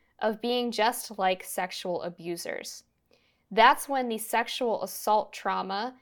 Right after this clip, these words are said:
and her allegation are being used as a political cudgel. I wrote about this for the Spectator's U S edition on Tuesday morning.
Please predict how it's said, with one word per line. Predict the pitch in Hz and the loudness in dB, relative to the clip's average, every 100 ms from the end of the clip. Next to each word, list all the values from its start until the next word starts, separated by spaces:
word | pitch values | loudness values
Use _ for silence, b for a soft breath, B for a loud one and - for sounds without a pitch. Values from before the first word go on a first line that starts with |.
| _ - | _ -10
and | 202 | -6
her | 233 220 | 0 2
allegation | 208 190 180 185 269 - 190 170 180 - _ _ _ _ - | 4 4 2 0 0 0 -4 -6 -10 -16 _ _ _ _ 2
are | 220 | 2
being | 220 233 226 | 4 2 0
used | 190 226 240 - | -2 -2 -2 -2
as | 202 | -2
a | 196 | -2
political | 190 190 190 196 196 180 | -4 -4 -2 -2 -4 -10
cudgel. | - - 175 - - _ _ _ _ _ _ _ - | -6 -4 -4 -4 -8 _ _ _ _ _ _ _ 0
I | 208 | 6
wrote | 233 320 | 8 8
about | 294 285 | 6 4
this | 240 - | 2 0
for | 220 | -4
the | 190 | -4
Spectator's | - - 208 - 202 185 190 | -4 -4 -4 -2 -2 -2 -4
U | 180 196 | -2 0
S | 196 - | 0 -2
edition | 196 185 - 170 170 - b b b | -4 -4 -4 -6 -8 -14 b b b
on | 202 208 | 0 2
Tuesday | - 196 190 202 | 0 -6 -2 -2
morning. | 202 240 277 - - | 4 6 6 2 -4